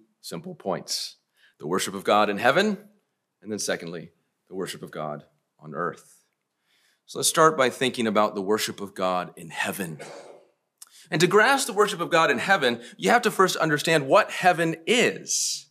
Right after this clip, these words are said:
And we'll see in a moment that it's something created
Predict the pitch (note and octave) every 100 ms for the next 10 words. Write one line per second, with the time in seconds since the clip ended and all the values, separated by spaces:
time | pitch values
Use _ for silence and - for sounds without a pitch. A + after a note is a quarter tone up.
0 | _ _ _ _ _ _ _ _ _ _
1 | D3+ D#3 D#3+ B3 A#3+ E3 F#3+ G#3+ - C#3+
2 | D3+ D#3+ D#3+ - A#3 B3 - D3+ C#3+ -
3 | D#3 D#3+ A3+ D4 G#2 G#2+ F3+